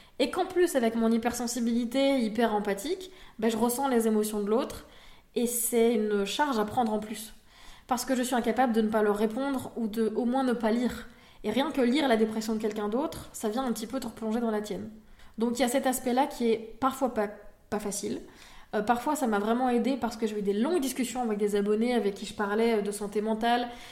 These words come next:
Et puis il y a aussi l'aspect, « T'inquiète pas, moi je m'en suis sortie, j'ai vécu ça, ça et ça, mais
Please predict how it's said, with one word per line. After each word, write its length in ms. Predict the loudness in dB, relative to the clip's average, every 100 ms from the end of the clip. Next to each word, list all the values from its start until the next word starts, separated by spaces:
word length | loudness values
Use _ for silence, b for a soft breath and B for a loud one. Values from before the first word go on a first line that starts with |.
| B
Et 80 | -4
puis 120 | 2
il 20 |
y 40 | 2
a 40 |
aussi 220 | 2 0
l'aspect, « 500 | 0 0 0 -2 -2 -4
T'inquiète 300 | -4 -4 0
pas, 240 | 0 0
moi 120 | 0 0
je 80 |
m'en 80 | 0
suis 140 | -2 -4
sortie, 420 | -4 -8 -10 -10 B B B
j'ai 120 | -2 0
vécu 240 | 0 -2
ça, 140 | -2
ça 160 | 0 0
et 80 | 0
ça, 340 | 2 2 2 0
mais 420 | 2 2 2 0